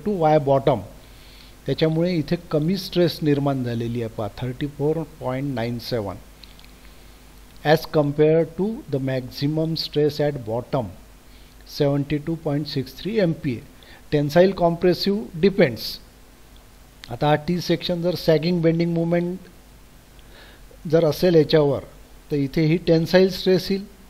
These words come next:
लिहिलेला आहे इथे, सिग्मा बी टी मॅक्स म्हणजे ही टेन्साईल आहे आणि ही बी सी मॅक्स म्हणजे ही कॉम्प्रेसिव्ह आहे. परंतु हा टी सेक्शन जर हॉगिंग बेंडिंग मोमेंट याच्यावर आलं,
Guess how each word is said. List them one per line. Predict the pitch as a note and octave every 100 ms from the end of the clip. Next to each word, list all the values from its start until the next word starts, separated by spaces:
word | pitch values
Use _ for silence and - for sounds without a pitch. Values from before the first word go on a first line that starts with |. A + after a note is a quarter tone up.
| - - C3+
लिहिलेला | C#3+ D3+ D#3 D3+
आहे | C#3+
इथे, | C3+ D3+
सिग्मा | E3 C#3+ A#2+ C#3
बी | C3 C3 C#3 C#3+
टी | E3 E3+
मॅक्स | D3 D3 D3 - - - - - - - - -
म्हणजे | B2+ B2+
ही | D3 D3+
टेन्साईल | D#3+ D3 D#3 C3 A#2
आहे | C#3 - - - - - - C3+
आणि | C3
ही | B2+ D3
बी | E3+ C3+ F3
सी | - - G3
मॅक्स | D3 C#3+ D#3 -
म्हणजे | C#3 C#3+
ही | C3 D3
कॉम्प्रेसिव्ह | A3 G#3 F#3+ D3 - A2+
आहे. | G2+ - - - - - - - - - -
परंतु | C#3+ D#3 E3
हा | A#2+ E3 G#3+ - - -
टी | G3
सेक्शन | - F3 - D#3+ A2+ - - - - - - - - - - A2+
जर | D3+ A2
हॉगिंग | B2+ C3+ F3+ A3 G3+
बेंडिंग | F3 F3 F3 F3
मोमेंट | E3+ E3+ E3
याच्यावर | D3+ D#3 D3+ C#3
आलं, | B2 D#3+